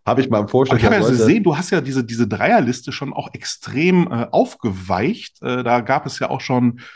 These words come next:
Speaker 2: äh, Spieletipps und Podcast-Tipps und so.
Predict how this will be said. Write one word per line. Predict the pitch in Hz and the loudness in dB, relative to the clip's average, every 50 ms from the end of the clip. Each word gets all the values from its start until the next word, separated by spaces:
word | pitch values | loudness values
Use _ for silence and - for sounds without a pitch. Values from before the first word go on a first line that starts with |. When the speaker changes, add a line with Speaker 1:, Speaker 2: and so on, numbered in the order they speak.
| - _ _ _ _ _ _ - | -20 _ _ _ _ _ _ -4
Speaker 2:
äh, | 113 113 113 113 113 110 | -2 0 0 0 -2 -2
Spieletipps | - - - - - 160 175 185 175 160 - - - - 151 147 147 - - - | -4 -6 -8 -8 -6 -2 0 2 2 2 2 0 -2 -2 -2 -4 -4 -6 -6 -6
und | 117 110 104 - | -6 -6 -4 -2
Podcast-Tipps | - 196 196 - - - 139 131 - - - - - 175 180 - - - | -2 -2 -2 -4 -4 -2 -2 -2 -2 -6 -6 -4 -4 -4 -4 -4 -8 -8
und | - 139 135 120 | -6 -6 -4 -2
so. | 131 147 180 233 247 | -2 -2 -2 -2 -4